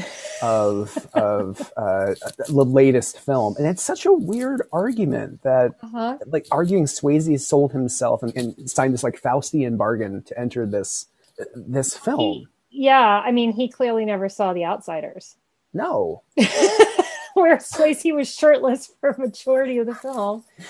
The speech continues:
Speaker 2: when he was in it.
Speaker 1: Or
Speaker 2: Well,
Speaker 1: Dirty, or Dirty Dancing. He's
Speaker 2: Oh, yeah. No, he's shirtless for a lot of that, too.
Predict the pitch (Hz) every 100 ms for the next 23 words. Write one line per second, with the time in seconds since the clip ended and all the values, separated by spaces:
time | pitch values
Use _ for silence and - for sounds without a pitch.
0 | - - - 240 233 226 226 240 277 -
1 | - - - 349 320 320 311 247 - -
2 | 247 294 285 269 202 208 330 - 120 110
3 | 107 180 196 196 269 294 262 254 254 247
4 | 269 294 277 254 262 - 233 226 233 226
5 | 247